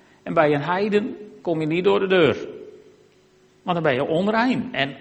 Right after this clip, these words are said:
onrein worden is het ergste wat je als Jood kan overkomen. Je kent toch het verhaal, dan komt er zo'n laken uit de hemel met allemaal dingen erin die hij beslist niet mag eten. En God zegt, "Joh, slacht ervan en eet."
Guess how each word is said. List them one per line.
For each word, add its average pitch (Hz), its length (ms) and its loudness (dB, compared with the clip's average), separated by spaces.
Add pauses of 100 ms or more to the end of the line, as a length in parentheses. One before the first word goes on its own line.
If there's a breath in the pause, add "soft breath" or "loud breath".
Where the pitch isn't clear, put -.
(120)
onrein 226 520 0
worden 147 240 6
is 151 100 2
het 185 100 0
ergste 233 460 -2
wat 135 160 -2
je 175 60 -2
als 156 160 2
Jood 185 320 4
kan 135 220 -4
overkomen. 208 720 0 (3250 loud breath)
Je - 80 -20
kent 190 180 -6
toch 160 180 -6
het 143 120 -10
verhaal, 151 340 0
dan 196 140 -8
komt 160 160 -8
er 131 60 -8
zo'n 120 160 -2
laken 175 360 -2
uit 175 100 -6
de 165 80 -6
hemel 185 300 -2
met 175 160 -6
allemaal 180 320 0
dingen 170 260 0
erin 147 220 2
die 131 140 0
hij 123 180 4
beslist 190 500 -4
niet 170 160 -4
mag 131 120 -4
eten. 196 380 -2
En 151 120 -8
God 202 240 -6
zegt, 180 220 -4
"Joh, - 300 -2
slacht - 400 -4
ervan 202 400 -4
en 143 220 -6
eet." 214 300 0